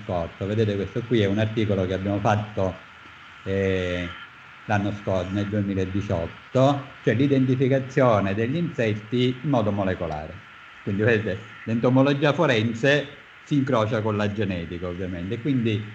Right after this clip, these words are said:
abbiamo messo a punto un sistema, eh, vedete qui, di elettroforesi di piccoli frammenti di D N A che consentono di identificare l'insetto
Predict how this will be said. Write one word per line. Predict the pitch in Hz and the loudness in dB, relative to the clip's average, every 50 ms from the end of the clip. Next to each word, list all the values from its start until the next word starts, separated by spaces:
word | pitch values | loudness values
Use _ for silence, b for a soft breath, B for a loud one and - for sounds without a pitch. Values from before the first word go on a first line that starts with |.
| - - - | -16 -8 -6
abbiamo | 127 131 139 151 147 151 151 | -2 0 2 2 4 4 2
messo | 147 120 113 - 160 | 2 0 0 0 0
a | 143 | 0
punto | 143 - 151 117 110 110 107 117 | 0 0 0 2 2 2 2 2
un | 127 139 | 2 2
sistema, | - 175 165 - - 143 123 117 113 113 117 135 143 156 165 156 156 160 - - - - - - - - - - - - | 0 -2 -4 -2 0 2 2 4 4 4 2 4 4 2 2 0 -2 -8 -16 -20 -20 -20 -20 -20 -20 -20 -20 -20 -12 -6
eh, | 120 120 120 123 120 - - - | -2 -2 -2 -2 -2 -6 -10 -8
vedete | - 123 120 120 117 110 117 110 110 - | -4 -2 0 0 2 2 2 0 -2 -2
qui, | - 107 104 110 135 160 156 - - - - - - - - | -2 0 2 2 2 2 0 -4 -8 -14 -20 -20 -20 -16 -12
di | - 113 131 151 131 | -4 2 4 6 6
elettroforesi | 120 120 131 143 143 147 175 175 160 175 185 156 135 123 120 117 107 113 - 143 139 139 143 135 131 - - | 6 6 4 2 2 0 -2 -2 0 0 0 0 2 0 0 -2 -2 -4 -2 -2 -2 0 -2 -4 -6 -8 -8
di | 110 107 117 123 123 120 117 117 113 113 110 110 110 107 - - - - - | -4 -2 0 2 2 4 2 4 4 4 4 4 2 0 -2 -6 -10 -4 0
piccoli | 143 135 135 - - 113 107 104 | 0 0 2 2 2 2 4 4
frammenti | 107 110 113 117 120 123 113 107 101 95 95 92 | 2 2 2 2 2 2 2 2 2 0 -2 -2
di | 98 110 107 98 98 | 0 0 2 2 2
D | 104 113 127 | 2 2 2
N | 156 180 185 175 | 2 2 2 2
A | 151 127 117 120 120 117 | 2 4 4 2 0 -2
che | - 165 156 - | -2 -4 -2 -2
consentono | 202 190 170 156 147 131 127 127 123 127 | -2 -2 0 2 2 2 2 2 2 2
di | 123 127 127 | 2 2 0
identificare | 123 131 139 143 143 143 139 135 131 110 110 104 101 98 101 104 107 127 139 139 135 135 - - - - - - - | 0 2 0 2 0 0 0 0 0 2 2 2 2 2 2 2 2 2 2 2 0 -2 -8 -14 -20 -20 -20 -12 -6
l'insetto | 123 156 196 180 139 - 139 127 120 113 110 - - - 135 135 135 139 135 127 | -2 0 0 0 0 2 2 2 2 0 -2 -6 -2 2 4 6 6 4 2 0